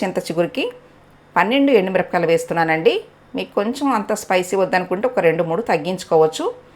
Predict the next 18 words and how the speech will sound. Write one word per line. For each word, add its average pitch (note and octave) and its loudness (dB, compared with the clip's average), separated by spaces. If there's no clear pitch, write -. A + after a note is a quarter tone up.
ఇప్పుడు F3 -4
ఇదే G#3+ 4
ప్యాన్లో F#3 2
శుభ్రంగా A3+ 2
క్లీన్ F#3+ -2
చేసుకున్న F3 0
చింత F3+ -2
చిగురు E3+ 0
వేసుకోవాలి. D#3 4
లేత F#3 6
కాడలతో B3 2
సహా A3+ 0
వేసేసుకోవచ్చండి. G3 0
బాగా D#3+ 0
ముదురుగా G3+ 0
ఉంటే G3+ -2
తీసుకోవచ్చు, F3+ 0
కానీ G#3 2